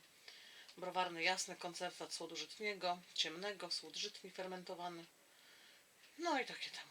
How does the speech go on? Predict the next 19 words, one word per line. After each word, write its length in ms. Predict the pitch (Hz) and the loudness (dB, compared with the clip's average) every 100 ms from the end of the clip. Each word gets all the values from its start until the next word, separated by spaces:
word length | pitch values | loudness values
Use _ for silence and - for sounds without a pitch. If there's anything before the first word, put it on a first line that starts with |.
| - | -8
kwas 220 | - 170 | -6 -4
cytrynowy. 500 | - - 190 165 - - | -4 -4 -8 -8 -12 -8
Najlepiej 360 | 196 196 185 180 | -4 -2 -4 -6
być 160 | 185 | -2
schłodzony, 540 | - - 175 220 226 220 - | 0 0 4 6 6 4 2
to 220 | 185 185 - - | 6 6 4 -12
wiemy. 360 | - 170 156 - - - - - - - - - | -4 -2 -2 -6 -10 -4 -2 -2 -2 -4 -2 4
No 80 | 415 | 8
i 20 | |
właśnie 280 | 349 - 269 | 8 8 6
takie 260 | 262 233 | 8 8
byłyby 360 | 196 233 214 208 | 8 6 6 4
zakupy 440 | 208 208 202 185 | 2 -2 -4 -4
food 240 | 180 226 - | -4 -2 4
hallowe. 420 | 196 170 165 214 | 6 6 4 2
Natomiast 460 | 214 220 214 202 | 2 0 0 2
jeszcze 280 | 226 - 202 | 4 4 4
w 140 | 190 226 | 2 6
Auchan 420 | 202 214 196 | 10 12 12